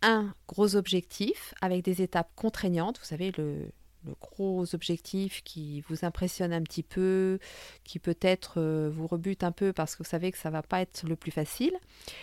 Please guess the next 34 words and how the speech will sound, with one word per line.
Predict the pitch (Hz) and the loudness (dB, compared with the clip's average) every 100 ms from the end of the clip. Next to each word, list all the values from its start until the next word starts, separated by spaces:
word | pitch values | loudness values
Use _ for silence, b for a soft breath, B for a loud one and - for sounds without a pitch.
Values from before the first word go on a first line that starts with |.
| B B | B B
Et | 240 | 2
puis | - 294 - | 6 4 6
un | 233 254 | 6 6
plus | 226 - 233 | 4 2 6
light | 220 208 320 - 196 - | 6 6 4 0 -2 2
avec | 202 220 226 | 4 4 4
les | 220 202 | 2 2
étapes | 220 269 294 - - | 4 2 2 -4 -14
stimulantes | - - 262 247 220 233 226 | -10 4 8 8 8 4 4
et | |
motivantes, | 208 208 - - - - - - | 4 2 -2 -6 -8 -10 -12 0
le, | 160 156 151 143 | 2 2 0 0
le | - | -2
petit | 160 - 185 | -2 0 4
objectif | 175 185 - 247 | 4 4 2 2
un | 202 | 2
peu | - 180 | 2 0
fun. | - 135 90 139 - B B B B B B _ _ _ - _ - | 0 -4 -4 -10 -14 B B B B B B _ _ _ -20 _ 0
Ensuite, | 233 - 320 359 - - - | 0 4 4 4 -2 -16 -2
vous | 220 | 2
allez | 233 226 208 | 4 4 4
détailler | 240 269 269 247 277 - | 4 6 4 6 2 2
chacun | - 285 277 | 2 2 4
de | 285 | 4
vos | 233 220 | 4 4
objectifs | 214 208 - 247 277 - - | 2 2 0 0 0 -2 0
en | 208 | 2
petites | - 320 339 294 | 4 4 6 6
actions | 233 - - 285 | 4 4 0 2
de | 247 | 2
dix | 196 180 262 359 - - - | 0 2 4 4 2 -6 -2
à | 196 | -2
trente | - - 294 294 - | -2 2 2 2 0
minutes. | 220 202 160 - - | 4 4 2 -4 -18